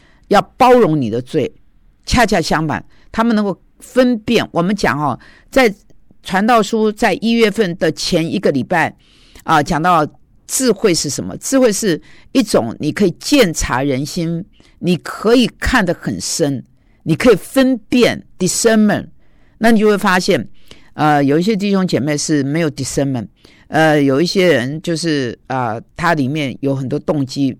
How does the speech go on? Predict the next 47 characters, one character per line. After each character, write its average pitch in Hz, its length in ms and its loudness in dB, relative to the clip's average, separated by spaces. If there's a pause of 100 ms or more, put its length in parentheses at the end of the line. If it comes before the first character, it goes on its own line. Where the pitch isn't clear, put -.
不 - 120 -10
单 143 260 -2
纯 - 180 -12
的。 101 140 -12 (280)
那 247 140 4
我 156 220 2 (380)
这 240 180 4
里 170 100 2
要 175 160 2
花 175 200 -2
特 233 200 -2
别 147 200 -2
多 160 240 -2
时 - 180 -6
间 147 220 -4
讲 90 280 -8
这 - 140 -6
个， 147 100 -4
就 160 140 -6
是 - 160 -8
告 139 220 0
诉 131 180 -4
你， 92 160 -8 (540)
你 151 500 0 (140)
的 190 100 4
心 208 540 -2
如 156 100 -2
果 143 120 -2
责 131 300 -2
备 165 260 0
你， 110 260 -10 (300)
你 143 200 0
不 165 260 0
要 196 180 4
靠 165 480 0 (220)
你 127 280 -6
自 208 340 0
我 120 260 -2
定 170 280 -2
罪 147 200 0
自 147 180 -4
己 113 300 -6
来 123 180 -2
自 165 240 -4
我 117 220 -2
救 127 300 0
赎， 110 320 -8